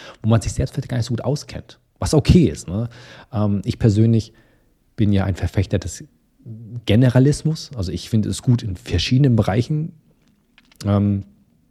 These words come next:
sich auszukennen, vielleicht sogar sich bestimmte Bereiche auszupicken, die einen selber sehr, sehr stark interessieren und sich da versuchen, so kleine, ich sag mal, so Wissenshoheiten zu ergattern.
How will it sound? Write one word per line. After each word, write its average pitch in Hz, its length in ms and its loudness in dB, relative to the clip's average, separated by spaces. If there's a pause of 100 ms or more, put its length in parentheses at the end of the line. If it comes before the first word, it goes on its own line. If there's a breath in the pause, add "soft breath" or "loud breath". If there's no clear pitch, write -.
(160)
sich - 180 -6
auszukennen, 151 540 4 (500 loud breath)
vielleicht 107 320 2
sogar 110 140 2
sich 98 180 -2
bestimmte - 320 -4
Bereiche 95 300 0
auszupicken, 117 420 -2
die 95 120 -4
einen 92 160 -2
selber 107 320 2
sehr, 98 220 0
sehr 98 160 0
stark 98 300 -8
interessieren 92 560 -6 (540)
und 113 120 -2
sich 107 160 -2
da 117 140 4
versuchen, 113 340 2
so 101 140 0
kleine, 107 440 4 (380 loud breath)
ich - 80 -14
sag 95 120 -4
mal, 101 120 0
so 87 180 -2
Wissenshoheiten - 1300 0 (280)
zu - 200 -6
ergattern. 73 400 -6